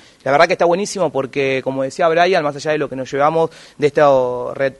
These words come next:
retroalimentación, ¿no?, con el público, nos llevamos de que venimos a traer teatro a quizás chicos que nunca vieron una obra de teatro, eh, por los costos, porque quizás no,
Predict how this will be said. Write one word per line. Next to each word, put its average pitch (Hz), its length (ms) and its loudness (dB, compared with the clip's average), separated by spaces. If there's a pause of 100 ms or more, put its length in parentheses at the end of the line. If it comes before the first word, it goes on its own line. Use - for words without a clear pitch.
retroalimentación, 143 960 -2
¿no?, 165 100 0
con 151 120 -4
el 139 100 -4
público, 190 460 0 (360)
nos 156 140 -2
llevamos 180 320 6
de 170 80 2
que 143 140 2
venimos 180 420 0
a 165 80 0
traer 156 240 0
teatro 185 500 2 (360)
a 131 80 0
quizás 180 340 -2
chicos 185 220 -4
que 147 100 -8
nunca 160 240 -4
vieron 156 220 -4
una 143 100 -4
obra 143 120 -4
de 135 60 -6
teatro, 123 360 -8 (280)
eh, 123 480 -4
por 135 140 -6
los 123 120 -8
costos, 233 460 4
porque 139 240 -4
quizás 156 400 0
no, 139 300 -8